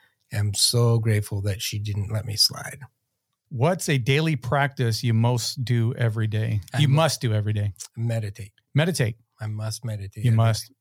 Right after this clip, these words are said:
Speaker 2: You,
Speaker 1: Mm-hmm.
Speaker 2: you do it every day?
Speaker 1: Mm-hmm.
Speaker 2: How,
Speaker 1: Well,
Speaker 2: how long?
Speaker 1: I try, but, um, twenty minutes.
Speaker 2: Twenty minutes?
Speaker 1: Every morning.
Speaker 2: That's, that's a good one. Yeah. I was wa-, I was listening to something, uh,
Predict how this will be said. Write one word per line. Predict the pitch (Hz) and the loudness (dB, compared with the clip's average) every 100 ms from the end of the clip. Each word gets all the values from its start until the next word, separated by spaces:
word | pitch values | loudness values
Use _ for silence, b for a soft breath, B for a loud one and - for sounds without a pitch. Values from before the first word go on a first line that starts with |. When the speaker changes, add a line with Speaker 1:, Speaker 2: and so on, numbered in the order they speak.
| _ - | _ 0
Speaker 2:
You, | 131 | 2
Speaker 1:
Mm-hmm. | 120 120 | 2 2
Speaker 2:
you | 131 | 2
do | 127 | 4
it | 120 | 4
every | 117 113 | 2 2
day? | 110 135 - - | 2 2 -2 -4
Speaker 1:
Mm-hmm. | 104 92 104 | -2 0 -2
Speaker 2:
How, | 110 - | -2 2
Speaker 1:
Well, | 107 98 | 4 6
Speaker 2:
how | - 117 | 6 6
long? | 101 98 - | 6 4 2
Speaker 1:
I | 110 | -2
try, | - 98 98 - | -2 -6 -8 -6
but, | - 127 B B B 131 127 | 2 2 B B B -6 2
um, | 123 107 104 - _ _ _ _ _ _ _ _ | 4 4 0 -8 _ _ _ _ _ _ _ _
twenty | - 131 127 | -2 2 4
minutes. | 113 151 - - - _ _ | 2 0 0 0 -2 _ _
Speaker 2:
Twenty | 131 117 | 6 8
minutes? | 104 110 - - | 8 6 4 -2
Speaker 1:
Every | 110 | -2
morning. | 110 101 101 104 _ _ _ _ _ _ _ _ | -2 -2 -6 -10 _ _ _ _ _ _ _ _
Speaker 2:
That's, | - 107 - - _ B - | 2 2 2 -6 _ B -4
that's | 127 117 | -2 0
a | |
good | 117 123 | 2 2
one. | 120 113 104 | 4 4 2
Yeah. | 113 113 110 101 B B | 2 4 4 2 B B
I | 127 | 0
was | 131 123 | 2 2
wa-, | 135 - | 0 2
I | |
was | 123 110 | 0 2
listening | 135 139 | 2 2
to | 120 | 2
something, | - 123 113 113 110 | 2 0 2 0 2
uh, | 104 | 2